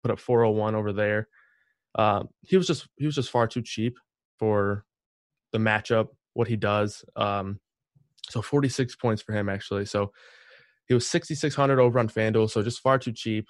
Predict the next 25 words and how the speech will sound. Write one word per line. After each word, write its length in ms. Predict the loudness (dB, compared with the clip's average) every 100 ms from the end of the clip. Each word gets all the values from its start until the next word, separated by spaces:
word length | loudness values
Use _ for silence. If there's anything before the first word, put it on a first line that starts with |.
| _
So 160 | -6 -4
kind 200 | 0 0
of 80 | 0
viewed 180 | -2
him 400 | 0 -2 -2 -6 -2
as 220 | 0 0
the 60 | 0
lock 260 | 0 0 0
of 60 |
the 60 | 0
day. 300 | 2 0 -2 _ _ _ -6
Um, 260 | -4 -4 -4
for 140 | -2
FanDuel 460 | 4 4 6 2 0
specifically, 720 | -6 -6 -6 -4 0 0 -2 -8 _ _ _ 2
I 60 |
made 280 | 4 4 4
the 60 | 0
decision 420 | 0 0 0 -4
to 120 | -6
pivot, 460 | 0 2 4 2 0 _ _ -6
um, 460 | -2 -2 -4 -6 -4
from 320 | -2 -2 -6 _ _ _ _
Lonzo 360 | 2 4 4 2
Ball 440 | 4 4 4 2